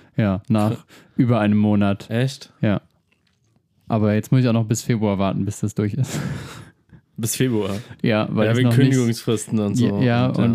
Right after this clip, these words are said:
Speaker 2: ja.
Speaker 1: weil ich ja noch nicht achtzehn Monate bei meiner alten Krankenversicherung
Speaker 2: Ah.
Speaker 1: bin. Also eigentlich schon, aber dadurch, dass ich ja Freelancer war und dann wieder festangestellt, ähm, hat sich das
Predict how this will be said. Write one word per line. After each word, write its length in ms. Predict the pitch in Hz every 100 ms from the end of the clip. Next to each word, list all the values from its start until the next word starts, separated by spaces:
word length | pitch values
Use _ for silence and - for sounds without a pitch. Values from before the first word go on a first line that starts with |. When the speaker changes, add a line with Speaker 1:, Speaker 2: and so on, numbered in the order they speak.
| 113
Speaker 2:
ja. 60 | 117
Speaker 1:
weil 100 | 113
ich 100 | 117
ja 60 | 110
noch 200 | 110 -
nicht 180 | 117
achtzehn 320 | 113 - - 110
Monate 340 | 110 113 107
bei 100 | 104
meiner 220 | 101 101
alten 220 | 107 110 107
Krankenversicherung 680 | 107 104 - 110 98 104
Speaker 2:
Ah. 20 |
Speaker 1:
bin. 260 | 101 131 170 -
Also 180 | 110
eigentlich 260 | 107 123 127
schon, 260 | - 147 151
aber 180 | 113
dadurch, 240 | 110 110 120
dass 180 | 113 104
ich 100 | -
ja 220 | - - -
Freelancer 540 | - 127 123 123 117
war 240 | 120 120
und 160 | 113 110
dann 120 | 104
wieder 220 | 101 98
festangestellt, 800 | 107 113 - 113 110 - 104 107 131
ähm, 300 | 107 95 101 - _ -
hat 140 | -
sich 100 | -
das 140 | 104